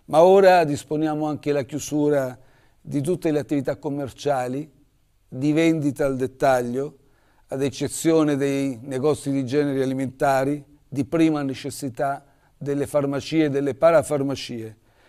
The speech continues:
Nessuna corsa, attenzione, non è necessario fare nessuna corsa quindi per acquistare cibo nei supermercati.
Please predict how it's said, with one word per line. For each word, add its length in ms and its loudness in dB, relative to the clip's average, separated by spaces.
Nessuna 560 2
corsa, 560 4
attenzione, 920 -2
non 160 -4
è 60 0
necessario 760 2
fare 280 2
nessuna 360 -2
corsa 400 -2
quindi 440 -2
per 440 -2
acquistare 600 -4
cibo 680 -2
nei 140 -8
supermercati. 1000 -8